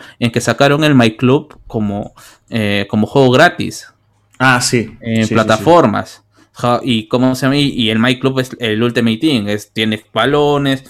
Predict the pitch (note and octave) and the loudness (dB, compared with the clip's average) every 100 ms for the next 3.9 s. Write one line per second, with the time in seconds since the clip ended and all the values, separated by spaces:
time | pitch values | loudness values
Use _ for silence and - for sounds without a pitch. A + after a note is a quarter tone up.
0 | _ _ _ _ - C#3+ B2 - A#2+ B2 | _ _ _ _ -2 0 0 -2 -4 -4
1 | B2 A#2+ A2+ A2 A#2 A#2 A#2+ A2 G#2 G2+ | -2 -2 -2 -2 0 0 0 0 -2 -6
2 | - B2 A#2+ A#2 A2+ A2 A#2 A#2+ A2+ G2 | -6 -2 0 0 -2 -2 -2 0 -2 -2
3 | - A#2 A#2 G#2 - - B2 A2+ A2 | -4 -6 -8 -12 -16 -8 -4 -4 -6